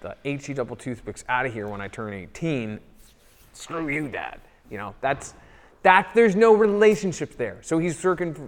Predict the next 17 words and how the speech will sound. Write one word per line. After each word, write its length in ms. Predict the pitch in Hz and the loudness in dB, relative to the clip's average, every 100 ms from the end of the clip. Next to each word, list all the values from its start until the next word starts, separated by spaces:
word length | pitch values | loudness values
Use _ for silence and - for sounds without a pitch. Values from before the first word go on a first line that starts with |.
| - 151 | -16 -8
searching 320 | 180 180 180 | -4 -2 -4
for 100 | 156 | -2
those 220 | 151 156 | 0 0
who 60 | 147 | 0
will 120 | 135 | -4
worship 580 | 135 180 208 - 165 - | 0 2 2 2 -6 -6
him 280 | 131 117 113 - - - _ _ - _ _ _ _ _ _ _ _ | -8 -8 -10 -16 -20 -20 _ _ -20 _ _ _ _ _ _ _ _
in 100 | 110 | -14
spirit 500 | - - 131 113 90 - | -12 -4 -2 -2 -4 -10
and 120 | 90 | -14
in 80 | 90 | -14
truth. 520 | - 90 92 - - - - - - _ _ _ - - _ _ _ _ - - _ _ - - - | -12 -12 -14 -16 -20 -20 -20 -20 -20 _ _ _ -20 -20 _ _ _ _ -20 -20 _ _ -20 -20 -8
So 160 | - 151 | 2 6
the 60 | 180 | 8
woman 200 | 254 220 | 8 6
says, 400 | 160 139 123 - _ 123 | 6 4 2 -10 _ -12
"Man, 380 | 143 127 113 | -8 -6 -8